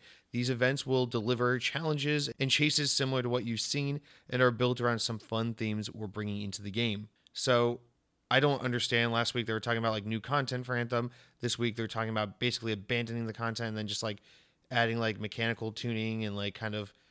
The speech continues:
seasonal updates that don't really do much. I just, Anthem's dead. Uh, no one likes it. It didn't do very well. I mean, it sold incre-, incredibly well at first, but the player base has just dropped off instantly. And, I mean, they're just, they're just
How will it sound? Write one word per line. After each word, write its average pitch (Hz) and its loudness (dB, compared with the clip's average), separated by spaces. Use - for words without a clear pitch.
seasonal 110 -2
updates 113 -4
that 107 -6
don't 110 -6
really 107 -6
do 113 -4
much. 113 -4
I 113 -6
just, 107 -4
Anthem's 156 0
dead. 135 4
Uh, 113 -4
no 113 2
one 131 2
likes 123 0
it. 120 2
It 107 -6
didn't 113 -4
do 113 0
very 117 4
well. 113 2
I 110 0
mean, 107 -4
it 95 -6
sold 117 2
incre-, 113 -8
incredibly 113 -2
well 107 0
at 101 -8
first, 147 0
but 113 2
the 107 -12
player 135 4
base 127 2
has 113 -2
just 104 -6
dropped 117 2
off 104 0
instantly. 110 -4
And, 104 -6
I 127 4
mean, 135 0
they're 131 2
just, 127 0
they're 131 6
just 123 2